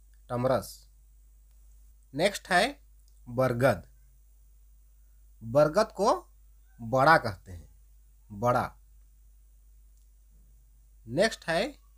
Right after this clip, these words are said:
इमली। इमली को तेताली कहते हैं, तेताली। नेक्स्ट है जामुन।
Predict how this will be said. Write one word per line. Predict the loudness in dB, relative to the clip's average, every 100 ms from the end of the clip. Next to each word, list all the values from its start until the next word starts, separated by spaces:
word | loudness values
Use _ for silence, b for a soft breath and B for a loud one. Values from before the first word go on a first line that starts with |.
| _ _ -20 -20 -4
इमली। | 2 4 2 0 -6 -18 -20 -20 -20 -20 -20 _ _ _ -20 _ -20 -20 -20 -18 -6
इमली | -2 0 0
को | 0 0 0 -4 -18 -20 -20 -20 _ -16 -10
तेताली | -6 0 2 2
कहते | 0 -6 -8 -18
हैं, | -20 -20 -20 -20 -20 -20 _ -20 -20 -20 _ _ -20 -14
तेताली। | -12 -4 0 0 -2 -6 -14 -20 _ -20 -20 -20 -20 -20 -20 -20 -20 _ -20 -20 -20 -20 -20 -20 -20 -20 -20 -12
नेक्स्ट | -2 -2 -2 -2
है | 0 0 -4 -20 -20 -20 -20 _ -20 -20 -12
जामुन। | -2 0 0 -2 -6